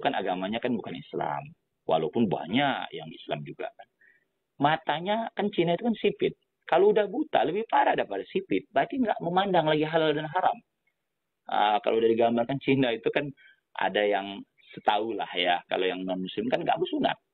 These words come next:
Itulah yang dicari sebagai apa? Saking kan jelek dalam bahasa tentang bahasa Cina buta itu.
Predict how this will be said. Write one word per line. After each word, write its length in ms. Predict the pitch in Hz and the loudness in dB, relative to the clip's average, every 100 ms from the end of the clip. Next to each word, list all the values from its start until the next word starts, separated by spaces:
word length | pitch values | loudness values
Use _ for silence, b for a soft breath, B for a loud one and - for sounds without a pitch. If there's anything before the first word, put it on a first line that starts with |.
| _ _ _ _ _ _ 190 | _ _ _ _ _ _ 2
Itulah 440 | 190 - 370 392 | 2 6 6 6
yang 60 | 233 | 2
dicari 360 | 208 160 147 131 | 2 0 0 -2
sebagai 520 | 135 113 110 113 110 110 | 4 4 6 6 6 4
apa? 320 | 101 - 87 - 139 | 2 2 0 2 -4
Saking 240 | 139 147 | -2 0
kan 100 | 151 135 | 2 4
jelek 320 | 165 196 - | 2 0 0
dalam 320 | 107 101 98 | 0 0 2
bahasa 320 | 90 98 - 90 | -2 -2 -2 -4
tentang 320 | 101 95 95 | -4 -4 -2
bahasa 280 | 90 87 92 | -2 -6 -8
Cina 240 | - 90 82 | -4 -4 -2
buta 320 | 85 - 80 | -6 -8 -14
itu. 240 | - - | -14 -20